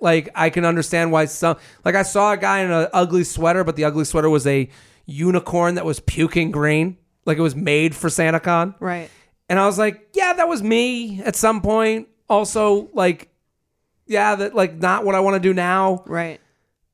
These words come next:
Speaker 1: I, I, do I think
Speaker 2: You can
Speaker 1: SantaCon
Speaker 2: understand it, but you're not.
Speaker 1: I'm not a part of it.
Speaker 2: Right.
Speaker 1: And do I understand, like, do I think SantaCon, like, the creativity has been lost? Yeah. You can buy a Santa suit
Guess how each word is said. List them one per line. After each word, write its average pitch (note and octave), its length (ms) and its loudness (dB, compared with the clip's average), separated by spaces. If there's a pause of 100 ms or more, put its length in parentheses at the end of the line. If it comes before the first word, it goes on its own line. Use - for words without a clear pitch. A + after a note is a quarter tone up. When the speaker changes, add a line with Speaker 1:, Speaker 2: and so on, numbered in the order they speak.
(180)
Speaker 1:
I, F#3 160 2
I, F4 300 -8
do E3+ 180 0
I F#3+ 120 2
think G3 240 -4
Speaker 2:
You - 80 -8
can G3 220 2
Speaker 1:
SantaCon A#3+ 200 4
Speaker 2:
understand A3 540 0
it, G#3 240 0
but G3+ 100 0
you're F#3+ 100 0
not. F#3 460 0
Speaker 1:
I'm F3+ 160 -2
not E3+ 140 2
a E3 40 2
part D3+ 300 2
of C#3+ 100 -2
it. C#3+ 240 -2
Speaker 2:
Right. E3+ 120 0
Speaker 1:
And D3+ 260 2
do C#3+ 120 -2
I E3 120 2
understand, F3 460 -4
like, E3+ 260 0
do E3+ 100 0
I E3 80 2
think E3+ 200 -2
SantaCon, E3+ 500 0
like, D#3 220 -2 (580)
the D#3 100 0
creativity F3+ 680 0
has G3 100 2
been G3 140 -2
lost? G#3 360 0
Yeah. A#3+ 260 0 (720)
You D#3+ 140 0
can F3 120 -4
buy F3 120 2
a E3+ 60 2
Santa E3+ 280 -2
suit E3+ 320 -2